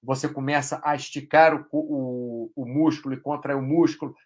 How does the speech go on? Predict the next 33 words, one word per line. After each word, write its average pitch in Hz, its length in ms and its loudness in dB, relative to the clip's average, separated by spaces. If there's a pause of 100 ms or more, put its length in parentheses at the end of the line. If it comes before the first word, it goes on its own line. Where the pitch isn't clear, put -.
(100)
pra 143 140 2
você 139 320 -4
não 143 120 -6
fazer 135 280 -2
o 139 100 -8
primeiro 139 320 -2
exercício 135 480 -8
com 139 80 -8
muito 151 400 -4
peso, 143 300 -2
esticando 156 640 -2
logo 139 440 2 (460)
a 123 100 0
musculatura 139 760 -4
e, 131 440 -12
e, - 120 -16 (160)
e 139 120 -6
tendo 147 240 -4
uma 131 160 -4
chance 135 280 -10
maior 127 220 -4
de 120 80 -10
rasgar 131 460 -2
a - 20 -8
musculatura. 123 680 -8
Então, 139 280 -4 (800)
nós 135 380 2
aquecemos 143 760 -6
também, 160 600 0
é 135 80 -6
importante 135 680 -8
também 147 520 -4 (240)
para, 107 340 2